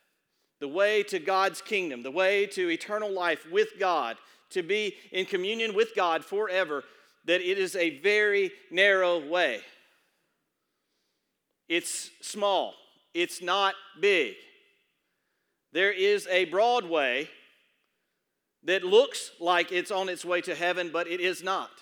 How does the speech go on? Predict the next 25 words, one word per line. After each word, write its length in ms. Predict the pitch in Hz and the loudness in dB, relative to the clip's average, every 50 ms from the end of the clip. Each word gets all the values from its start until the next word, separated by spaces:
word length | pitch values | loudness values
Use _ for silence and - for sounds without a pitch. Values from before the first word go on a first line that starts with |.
| - _ _ _ _ _ _ _ _ _ _ _ _ _ _ _ _ _ | -20 _ _ _ _ _ _ _ _ _ _ _ _ _ _ _ _ _
There 200 | - 170 202 214 | -2 0 2 4
is 140 | 208 202 202 214 | 4 2 2 2
a 100 | 202 185 | 0 0
broad 400 | 156 196 220 247 277 277 226 196 | 0 0 2 2 2 0 0 2
way 220 | 190 190 202 196 | 2 2 2 2
that 140 | 190 190 165 | 0 -2 -4
many 240 | 175 214 247 277 247 | -4 -4 -4 -4 -4
people 320 | - 240 240 202 208 202 | -4 -6 -8 -6 -2 -2
are 120 | 185 170 | 0 0
walking 480 | 160 170 196 196 175 - - 180 160 160 | 2 2 0 0 0 -2 -6 -8 -6 -4
on. 200 | 160 165 175 185 | -4 -4 -4 -2
There 140 | 185 185 190 | -2 -2 -2
is 120 | 185 165 | -2 -2
a 80 | 190 170 | -4 -4
broad 360 | 151 185 214 240 254 247 208 | -2 -2 -2 0 0 -2 -2
way 200 | 202 214 196 202 | 0 0 0 0
that 180 | 185 185 160 175 | 0 -2 -6 -4
many 180 | 208 240 262 | -4 -4 -4
people 280 | 226 240 254 214 202 208 | -4 -4 -6 -4 -2 -4
are 40 | 185 | -4
trying 220 | - 214 202 190 | -2 -2 -4 -4
to 40 | 190 | -2
go 140 | 185 202 196 | -2 -4 -4
through 140 | 202 208 | -4 -4
the 160 | 170 165 147 | -4 -4 -4